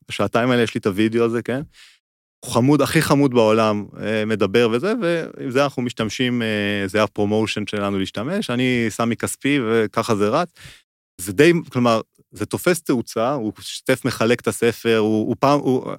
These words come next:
מה שהוא צריך לעשות זה אחת לחודש לתת ציוץ, לא היה אז אינסטגרם, לא היה לו אינסטגרם אז, היה לו מיליון עוקבים בערך, לתת ציוץ ב-, אה,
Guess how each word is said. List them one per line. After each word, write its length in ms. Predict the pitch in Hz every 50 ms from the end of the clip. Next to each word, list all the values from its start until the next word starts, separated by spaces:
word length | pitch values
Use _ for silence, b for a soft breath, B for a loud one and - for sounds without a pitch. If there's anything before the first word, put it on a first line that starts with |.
| - 117 -
מה 160 | - 120 131
שהוא 160 | - - 143
צריך 140 | - - -
לעשות 340 | 127 113 - - 123 123 107
זה 220 | 95 104 110 107 98 B B B B B B -
אחת 160 | - 123 - 127
לחודש 400 | 113 - 123 117 113 113 - -
לתת 180 | 101 - 123 -
ציוץ, 440 | - - 120 117 120 117 - -
לא 120 | 104 107 113
היה 140 | 117 117 110
אז 160 | 104 92 117
אינסטגרם, 520 | 123 120 - - - 120 110 107 110 113
לא 80 | 117 117
היה 100 | 131 131
לו 100 | 120 110
אינסטגרם 480 | 113 123 - - 127 117 131 135 147
אז, 200 | 165 180 175 147
היה 140 | 120 101 107
לו 240 | 117 117 104 104 101
מיליון 320 | 98 101 101 98 110 120 127
עוקבים 340 | 131 - - 120 143 147 139
בערך, 380 | 151 156 160 170 185 170 - b b b b b b _
לתת 120 | 131 120 -
ציוץ 340 | - 127 123 123 - - 117
ב-, 60 | 107
אה, 520 | 104 113 117 117 113 107 104 104 98 98